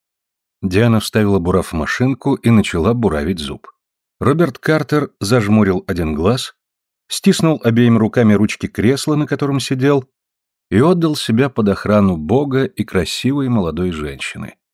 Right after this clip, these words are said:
ассистентки доктора Беррента. Доктор стоматологии Георгий Беррент уехал два дня тому назад на съезд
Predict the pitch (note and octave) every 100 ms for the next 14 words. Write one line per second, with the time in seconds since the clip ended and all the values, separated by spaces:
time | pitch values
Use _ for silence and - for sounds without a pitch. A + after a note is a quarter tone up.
0 | _ _ G2 - G2 - C#3+ B2 A2+ G2
1 | - F#2+ F2+ D#2+ C#2+ C#2+ - - - _
2 | _ _ _ _ _ _ - F#3+ F#3+ D#3+
3 | - C#3 B2 A#2 B2+ B2 B2 G2 G2 F#2+
4 | E2+ D#2 D2+ C3 C#3+ B2+ - G#2+ D3 -
5 | C3+ G2 G2+ A#2+ A#2 A2 F2 E2 D#2+ A#2+
6 | B2+ G2 E2 - G#2+ A2+ -